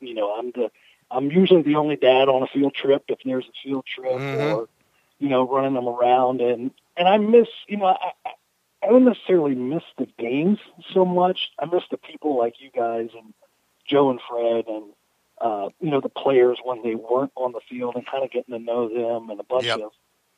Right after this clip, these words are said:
Speaker 1: you know, it's a really good media group and people that work with the Orioles. So I miss them, but I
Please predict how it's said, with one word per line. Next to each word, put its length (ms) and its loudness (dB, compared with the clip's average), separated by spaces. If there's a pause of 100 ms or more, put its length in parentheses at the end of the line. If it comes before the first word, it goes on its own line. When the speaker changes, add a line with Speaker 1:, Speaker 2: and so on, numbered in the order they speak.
(140)
Speaker 1:
you 120 -4
know, 80 0
it's 120 -6
a 60 -4
really 300 6
good 200 0
media 460 -4
group 440 -14
and 160 -8
people 260 -8
that 120 -8
work 220 -6
with 120 -6
the 60 -8
Orioles. 260 -2
So 120 -2
I 40 2
miss 260 0 (140)
them, 440 -2
but 100 -4
I 100 4